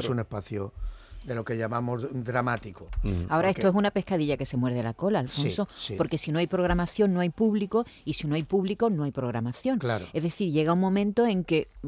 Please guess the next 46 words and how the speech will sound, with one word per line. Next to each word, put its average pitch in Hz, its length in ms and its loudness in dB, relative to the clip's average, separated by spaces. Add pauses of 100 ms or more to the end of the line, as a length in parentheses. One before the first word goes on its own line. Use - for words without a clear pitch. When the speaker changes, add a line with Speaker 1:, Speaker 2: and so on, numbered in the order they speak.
Speaker 3:
como 143 220 -2
decía 143 360 -2
Vigorra, 175 480 2 (220)
los 156 180 2
públicos, 185 1000 -2
el 156 140 -2
público 175 340 0
del 185 140 4
Lope 185 180 2
de 185 100 2
Vega 202 220 2
recuperarlo 160 800 2
va 139 80 0
a 151 40 0
costar, 214 460 0 (380)
y 175 160 -2
si 156 300 -2
en 147 100 -2
un 165 140 -2
teatro 180 520 4
de 151 80 2
una 151 200 -2
localidad 156 340 -2
mediana 156 600 0
no 151 220 0
hay 165 120 0
una 170 240 0
programación 170 640 0
donde 143 200 -2
la 131 100 0
gente 165 240 -4
tenga 170 340 -2 (360)
la 156 120 2
costumbre 185 640 0
de 143 60 0
acceder 147 540 0
una 151 140 -2
vez 147 160 -2
al 143 120 0
mes 170 300 -2
o 156 40 -4
una 143 160 -2
vez 139 100 -6
cada 151 200 0
dos 143 120 0
meses 147 320 -4